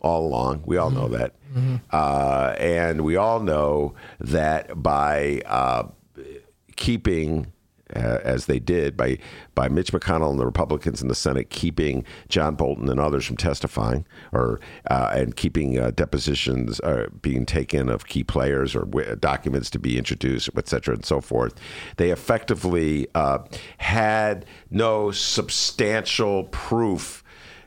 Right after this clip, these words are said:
Speaker 1: y-, y-, you know, that they had to confront when they voted their acquittal. In other words, they could just acquit without re-, "Ah, we don't wanna acquit." So, having said all that, Monday morning quarterbacking,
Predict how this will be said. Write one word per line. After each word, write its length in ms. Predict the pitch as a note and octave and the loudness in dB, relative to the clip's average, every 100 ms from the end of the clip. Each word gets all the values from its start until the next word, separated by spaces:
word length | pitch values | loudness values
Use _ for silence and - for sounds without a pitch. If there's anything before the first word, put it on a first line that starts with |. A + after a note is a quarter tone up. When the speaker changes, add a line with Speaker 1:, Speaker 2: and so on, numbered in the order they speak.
| - | -16
Speaker 1:
y-, 80 | A2+ A2+ | -14 -12
y-, 120 | - - | -16 -14
you 340 | - - A#2 A2 | -18 -4 0 2
know, 140 | G2 | 2
that 140 | F2+ E2+ | 2 2
they 120 | F2 | 0
had 160 | F#2 F#2 | 2 2
to 160 | E2 | 0
confront 720 | - - F#2 - D3 C#3+ D#2+ - | 0 -2 -2 -2 2 2 0 -6
when 160 | F#2 F2+ | -2 2
they 100 | F2 | 2
voted 360 | F2 G2+ F#2 - | 2 0 0 0
their 160 | D2+ | 0
acquittal. 360 | C#2+ - E2+ B1 | 0 0 0 0
In 80 | C#2+ | 0
other 160 | F#2+ | 0
words, 220 | F#2+ F#2 D#2+ | 0 0 -2
they 100 | F2+ | -2
could 140 | F#2+ | -2
just 240 | G#2+ - | -2 -2
acquit 500 | F#2 - A#2+ A#2 - - - | -6 0 0 0 -4 -18 -4
without 340 | - A#2+ C3 A#2+ | 0 2 2 2
re-, 240 | D3 D#3+ | 2 2
"Ah, 200 | D#3+ G#3 | 0 0
we 140 | C#3+ G#3+ | 0 0
don't 160 | G3+ | 2
wanna 280 | F#3+ G3 B2+ | 2 2 0
acquit." 180 | - - - - | -2 -6 -8 -12
So, 420 | - F3+ B2+ - - | -2 2 2 -2 -2
having 240 | A2 A2 | 0 0
said 260 | G2+ C#3+ D3 | 0 0 2
all 140 | C#3+ | 2
that, 400 | A#2+ D2+ - - _ _ | 0 -2 -4 -12 _ _
Monday 240 | F#2+ B2+ | 0 2
morning 260 | C3+ C3+ B2+ | 2 0 0
quarterbacking, 680 | - G#2 G2 C#2+ B1+ - - | 0 0 2 0 -2 -8 -14